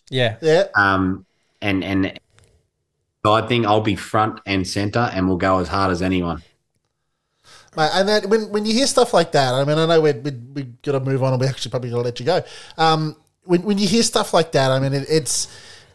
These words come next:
Speaker 2: it's really encouraging for us too, because we, from a supporter's point of view looking in, mate, it was, it was just a bloody travesty. It, it took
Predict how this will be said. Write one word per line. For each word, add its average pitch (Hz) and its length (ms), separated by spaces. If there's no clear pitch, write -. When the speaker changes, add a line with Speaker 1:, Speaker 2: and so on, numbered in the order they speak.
Speaker 2:
it's 170 320
really 202 240
encouraging 156 460
for 139 160
us 127 140
too, 139 200
because 127 220
we, 147 160
from 151 400
a 147 100
supporter's 175 520
point 156 240
of 131 40
view 139 140
looking 135 300
in, 131 140
mate, 127 200
it 131 80
was, 135 300
it 156 120
was 160 200
just 175 320
a 156 80
bloody 135 340
travesty. 127 520
It, 156 280
it 165 160
took - 380